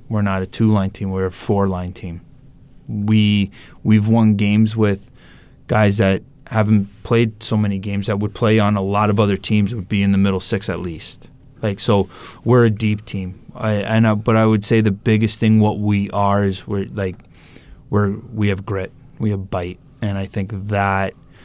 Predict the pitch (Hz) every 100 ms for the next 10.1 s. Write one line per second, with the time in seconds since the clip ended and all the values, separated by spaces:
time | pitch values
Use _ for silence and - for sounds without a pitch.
0 | - - 110 110 104 95 110 95 107 95
1 | - - - - - 104 110 110 - -
2 | 101 104 107 113 110 123 127 - - -
3 | - - - - - 104 98 - 107 98
4 | 95 92 - - - - - - - -
5 | - - - - - - 117 110 117 110
6 | 107 117 104 104 104 98 101 98 95 95
7 | 95 110 98 95 92 95 92 92 90 90
8 | - 104 92 90 - 101 92 - 101 104
9 | 92 - 95 87 82 82 80 80 - -
10 | -